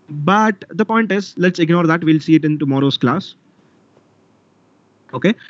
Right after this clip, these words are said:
Now, what we are going to do today in form of an starting of the osint is we are going to look at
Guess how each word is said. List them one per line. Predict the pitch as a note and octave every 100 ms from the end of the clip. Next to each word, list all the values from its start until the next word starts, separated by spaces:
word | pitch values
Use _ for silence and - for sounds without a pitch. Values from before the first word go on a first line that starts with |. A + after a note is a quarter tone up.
| - _
Now, | F3 F3+
what | F#3 A#3
we | F#3+
are | G3
going | F#3 F3+
to |
do | E3+ F#3
today | D#3+ D#3+ F3 F3+ - -
in | E3
form | E3 E3
of | E3
an | E3 D#3+ D#3+ D#3 _
starting | - - D3 D#3+
of | D3+
the | D3
osint | D3+ D#3 C3+ D#3+ - - _ _ _ F#3+ F#3+ - _ _
is | - C#3 C3+ G3+ A3 - _ _ _ _ _ _ _ _ _ _ _ _ _ _ _ _ _ _
we | - D#3
are | D#3+
going | D#3+ D#3+
to |
look | F#3 D3+
at | E3+ G#3+